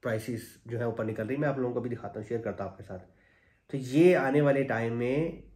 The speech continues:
उनका मुकाबला करेगा टक्कर का, क्योंकि जो इनकी game है वो बहुत ज़बरदस्त है। पहले हम लोग गेमें खेला करते थे सिर्फ time pass के लिए। ठीक है, हम लोग पैसे खर्च करके गेमें लेके आते हैं, PlayStation buy कर लिया, उसके अंदर games buy कर ली। ठीक है,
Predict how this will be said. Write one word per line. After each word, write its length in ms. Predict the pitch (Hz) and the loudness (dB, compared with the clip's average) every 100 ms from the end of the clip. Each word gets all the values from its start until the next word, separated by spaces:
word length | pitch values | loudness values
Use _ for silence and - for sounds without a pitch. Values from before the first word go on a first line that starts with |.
| _ | _
उनका 340 | 123 131 131 135 | -6 -4 0 0
मुकाबला 440 | 127 113 110 117 | 0 -2 -2 -2
करेगा 360 | 117 110 117 131 | -2 -4 -4 -4
टक्कर 380 | - - - 110 | -6 -8 -4 -4
का, 120 | 110 | -4
क्योंकि 480 | - - 123 123 131 | -8 -8 -6 -2 -2
जो 80 | 139 | -2
इनकी 360 | 127 165 196 | -2 -2 0
game 260 | 147 127 120 | 0 0 0
है 180 | 117 147 - - - - 139 | -4 -6 -10 -20 -20 -12 -8
वो 60 | |
बहुत 320 | 123 113 143 131 | -4 -2 -2 0
ज़बरदस्त 340 | 113 107 - | -2 -4 -8
है। 140 | 101 - - - - - - - | -14 -16 -20 -20 -20 -20 -16 -6
पहले 200 | 135 175 | 2 4
हम 120 | 165 | 4
लोग 100 | 170 | 4
गेमें 260 | 143 143 156 | 2 2 2
खेला 240 | 147 151 | 2 0
करते 320 | 151 147 156 | 0 -2 -2
थे 240 | 151 160 156 147 - _ _ - | 0 0 0 -4 -16 _ _ -6
सिर्फ 260 | 160 160 - | -2 -2 -2
time 240 | 120 127 | -2 -2
pass 240 | 127 120 | -4 -6
के 100 | - | -6
लिए। 400 | 117 117 110 117 - _ | -4 -4 -6 -10 -20 _
ठीक 160 | 127 127 | -10 -6
है, 140 | 131 | -6
हम 200 | 113 120 | -4 -2
लोग 200 | 127 127 | -2 -2
पैसे 460 | 123 113 135 131 120 - - | -2 -4 -4 -4 -6 -14 -20
खर्च 360 | - 131 127 - | -8 -4 -2 -4
करके 520 | - 123 123 131 127 - _ _ - | -4 -4 -2 -4 -4 -10 _ _ -10
गेमें 320 | 123 120 123 | -2 0 2
लेके 220 | 120 117 127 | 2 0 -2
आते 240 | 113 120 | -2 -2
हैं, 160 | 120 127 | -2 -2
PlayStation 440 | 135 135 117 123 | -4 -4 -6 0
buy 180 | 120 117 | 0 0
कर 180 | 120 113 | 0 -2
लिया, 320 | 117 117 117 | 0 0 0
उसके 380 | 110 - 120 117 | -4 -8 -6 -4
अंदर 240 | 117 110 | -2 -4
games 280 | 113 117 117 | -2 -2 -2
buy 220 | 117 117 | -2 -2
कर 180 | 117 110 | -2 -4
ली। 320 | 110 110 110 | -4 -8 -6
ठीक 160 | 131 131 | -6 -4
है, 160 | - | -6